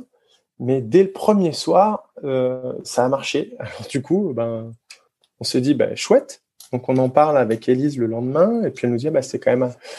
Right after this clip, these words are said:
c'est pas si fréquent, ça arrive, mais c'est pas si fréquent. Maintenant, il faudra voir au fur et à mesure des soirs comment ça se passe.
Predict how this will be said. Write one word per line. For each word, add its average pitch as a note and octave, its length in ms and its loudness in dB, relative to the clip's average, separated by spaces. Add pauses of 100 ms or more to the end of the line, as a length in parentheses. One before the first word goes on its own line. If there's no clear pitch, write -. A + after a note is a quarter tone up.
(260)
c'est - 160 -6
pas C#3+ 120 2
si - 180 0
fréquent, D#3 540 0
ça - 200 -4
arrive, C#3 380 0
mais D3 140 -4
c'est A#2 200 -8
pas C3 100 -4
si - 160 -8
fréquent. C3+ 440 0
Maintenant, D3+ 320 -2
il D#3 60 -4
faudra A#2+ 260 2
voir C#3 240 4
au C3 60 2
fur C3 160 -2
et - 20 0
à B2 40 -2
mesure A#2+ 180 -4
des A2+ 80 -8
soirs F#3+ 360 0 (440)
comment C3 240 0
ça B2 140 -2
se - 100 -10
passe. - 360 -2